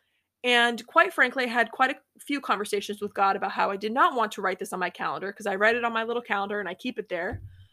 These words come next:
um, all year long. I'm like, "You know, God, I don't really want to persevere. What do you, what, what's going to happen this year that I'm gonna need to persevere?" And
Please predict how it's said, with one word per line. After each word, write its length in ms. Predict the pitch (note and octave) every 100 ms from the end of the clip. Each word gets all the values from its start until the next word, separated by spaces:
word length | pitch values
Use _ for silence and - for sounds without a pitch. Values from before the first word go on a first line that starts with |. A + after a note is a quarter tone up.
| - -
um, 400 | G3 F#3+ F#3 G#3 -
all 160 | G#3+
year 200 | A#3+ A#3
long. 360 | G3+ E3 G3 A3 _ _ _ _ _ _ _ -
I'm 80 | A3
like, 160 | - -
"You 120 | C#4+
know, 100 | D#4+
God, 160 | C#4
I 80 | D4
don't 180 | D#4+ E4+
really 220 | D4 D#4
want 240 | B3+ C#4 -
to 60 |
persevere. 640 | - A#3+ A3+ G#3 F#3 G#3 A3+
What 140 | C4
do 60 | C#4+
you, 180 | C4
what, 200 | G#3+ D4+ D#4
what's 200 | D4 F#4+
going 180 | F4+ D4
to 40 |
happen 380 | B3 C#4 C#4 A3
this 240 | G3+ -
year 140 | F#3 G3
that 100 | G3+
I'm 160 | A3+
gonna 160 | B3+ A3+
need 240 | G#3+ D4
to 40 | A#3+
persevere?" 720 | - G3+ - G3 C#3+ F3 B3 _ _ - _ _ -
And 340 | G#3+ A3 G#3